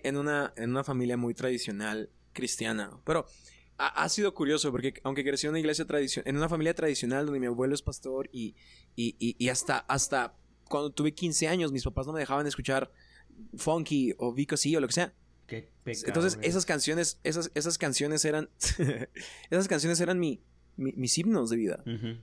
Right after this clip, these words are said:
Speaker 1: Entonces, o sea, ahorita, ahorita ya hay gente que dice, "No manches, qué trauma". Pero quizá ese trauma me hizo seguir donde estoy. O sea, no, no, no, no quiero decir que es necesario el trauma, ¿me explico?
Speaker 2: Ajá.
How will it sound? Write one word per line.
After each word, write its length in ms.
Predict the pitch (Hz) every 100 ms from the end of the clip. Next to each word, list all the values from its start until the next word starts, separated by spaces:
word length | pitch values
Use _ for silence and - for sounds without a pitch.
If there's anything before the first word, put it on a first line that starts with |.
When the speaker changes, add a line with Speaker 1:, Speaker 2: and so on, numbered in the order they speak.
| -
Speaker 1:
Entonces, 640 | 123 127 127 135 127 - - - - - -
o 60 | 143
sea, 120 | 156
ahorita, 420 | 147 165 190 185
ahorita 320 | 135 147 - 170
ya 120 | 160
hay 160 | 165
gente 260 | 160 147 156
que 80 | 143
dice, 120 | 135
"No 120 | 147
manches, 480 | 147 151 156 160 147
qué 80 | 151
trauma". 460 | 143 151 165 143 - _ _ - -
Pero 320 | - 139 117 - _ _
quizá 380 | - 147 - 156
ese 180 | 196 226
trauma 680 | - 165 180 185 123 143 - _ _ _ _ - -
me 240 | 143 139
hizo 600 | 139 135 - 151 151 - - - -
seguir 380 | - - 131 143
donde 160 | 139 135
estoy. 280 | 117 107 101 _ _ _ - - - -
O 80 | 131
sea, 360 | 131 127 117 - - -
no, 200 | - 175
no, 140 | 165 185
no, 120 | 185
no 120 | 180 175
quiero 120 | 190
decir 180 | 180 180
que 60 |
es 60 | 180
necesario 320 | 175 143 147
el 80 | 156
trauma, 280 | - 135 120
¿me 100 | 110
explico? 320 | - 143 113
Speaker 2:
Ajá. 320 | 110 107 98